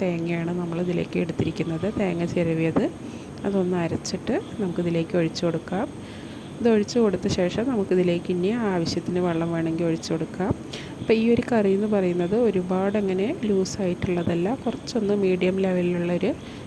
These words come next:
കറിയായിട്ടാണ് നമുക്ക് ഉണ്ടാവുക. ഇത് നമുക്ക് ഒഴിച്ച് കറിയായിട്ട് ഉണ്ടാ-, കഴിക്കാം. അതുപോലെ തന്നെ നമുക്കൊരു സൈഡ് ഡിഷായിട്ട് ചോറിൻ്റെ കൂടെയൊക്കെ അതുപോലെ തന്നെ ചപ്പാത്തിൻ്റെ കൂടെയൊക്കെ കഴിക്കാൻ പറ്റിയ ഒരു അടിപൊളി കറിയും കൂടിയാണിത്. അപ്പോൾ ആ ഒരു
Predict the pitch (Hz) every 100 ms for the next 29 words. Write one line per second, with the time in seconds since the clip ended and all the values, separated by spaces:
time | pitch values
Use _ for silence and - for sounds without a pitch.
0 | - 196 170 170 165 165 160 175 170 165
1 | - 170 165 165 165 - - - - -
2 | 220 214 214 196 202 202 175 - 185 180
3 | 180 175 170 185 175 165 180 175 175 175
4 | 170 190 233 214 175 175 170 175 170 190
5 | 302 - - - 240 208 208 202 185 196
6 | 180 175 175 - 170 180 180 185 165 165
7 | 165 170 165 165 190 208 170 165 165 165
8 | 165 220 - - - - - 196 185 175
9 | 170 175 175 165 165 175 170 165 170 165
10 | 160 170 165 165 - 190 180 165 277 -
11 | - 180 165 165 165 170 165 160 160 233
12 | - - - - - - - - - 214
13 | 202 196 190 185